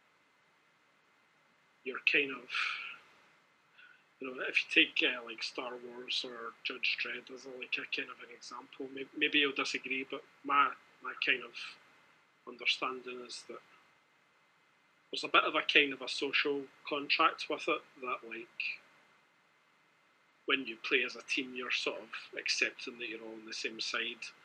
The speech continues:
and you'll kinda work together, whereas Alien is, Alien has, like, a built-in kind of conflict to it, which is diff-, to me is different from other R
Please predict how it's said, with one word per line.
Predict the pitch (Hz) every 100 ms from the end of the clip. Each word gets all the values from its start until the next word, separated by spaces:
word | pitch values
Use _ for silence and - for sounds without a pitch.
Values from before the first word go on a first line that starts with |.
| - - - _ _ _ _ -
and | 107 104 107 - - - - - - _ -
you'll | 117 101
kinda | - 110
work | 107 123 -
together, | - 135 120 120 117 - - - -
whereas | - 117 110 110 - - - -
Alien | 113 117 107 104 107
is, | - - - - - - - _ _ _ _ _ _ -
Alien | 131 127 127
has, | 135 139
like, | 135 -
a | 127
built-in | 127 120 120 117 120 127 - - -
kind | 143
of | 120 -
conflict | - 120 135 - 156 - - -
to | 165
it, | 151 - - - - - - - _ -
which | - 147
is | 135 135 - -
diff-, | - 113 - -
to | 135
me | 123 123
is | 123 - - -
different | 117 - 143 143
from | - 135
other | 120 131
R | 139